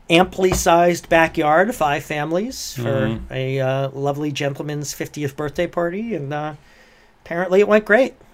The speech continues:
Speaker 1: All indications are it went great, and nobody died. So
Speaker 2: Well, I mean, they're not gonna
Speaker 1: problem
Speaker 2: die.
Speaker 1: solved.
Speaker 2: It's gonna take two or three,
Speaker 1: Problem
Speaker 2: two or three
Speaker 1: solved.
Speaker 2: weeks, but by that point, you guys will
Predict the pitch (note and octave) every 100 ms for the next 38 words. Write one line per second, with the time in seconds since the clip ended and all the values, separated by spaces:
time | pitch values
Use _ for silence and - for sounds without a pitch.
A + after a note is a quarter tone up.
0 | - C#3 F3 F3+ F3 F3 F3 F#3 E3+ E3+
1 | E3 D3 D3 E3+ F#3+ G#3+ D#3 D#3 C#3+ C#3
2 | E3 G3+ F#3+ D3 A#2+ G2+ - - - C3+
3 | B2 A#2 - G3 G3+ G3 G3 F#3 F#3+ G3
4 | D#3+ B3 C4+ C#4+ D4 C4 B3+ A3 - A3
5 | G3 E3+ C#3 A2+ D#3 - F3+ E3+ D#3 F#3
6 | D3 E3 D3 - F#3 F#3 F3+ E3+ D3+ D#3+
7 | B2+ B2+ A2+ C3 D3 D3 B2+ A#2+ A#2 B2
8 | A2+ A2+ A2